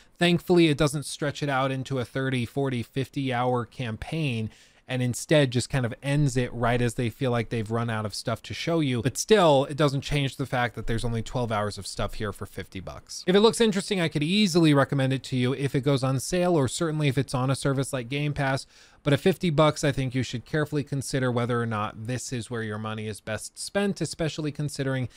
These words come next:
that we've got big games such as Starfield, Armored Core, Spider-Man two, all sorts of stuff coming in the next month or two. So all that to say, if I had to wrap up my feelings, I would say it's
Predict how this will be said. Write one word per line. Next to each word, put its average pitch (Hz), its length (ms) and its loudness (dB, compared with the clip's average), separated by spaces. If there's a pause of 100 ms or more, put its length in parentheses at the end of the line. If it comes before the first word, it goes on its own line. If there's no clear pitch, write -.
(180)
that 139 80 0
we've 127 160 2
got 127 300 -2
big 151 260 2
games 139 580 0
such - 260 -6
as 123 140 -2
Starfield, 160 840 0
Armored 139 420 -2
Core, 135 480 -2
Spider-Man 139 640 -4
two, 131 280 -2
all 123 140 0
sorts 123 300 -4
of 110 60 -10
stuff - 260 -8
coming 113 320 -6 (300)
in 117 100 -4
the 117 40 0
next 107 300 0
month 101 240 -4
or 87 60 -8
two. - 340 -14
So 240 140 4
all 262 100 6
that 254 160 4
to 220 100 -6
say, 254 220 4
if 226 100 2
I 214 60 2
had 202 100 2
to 170 60 2
wrap 185 220 4
up 208 100 0
my 190 220 2
feelings, 226 500 2
I 180 160 6
would 185 160 2
say 190 500 4
it's - 540 0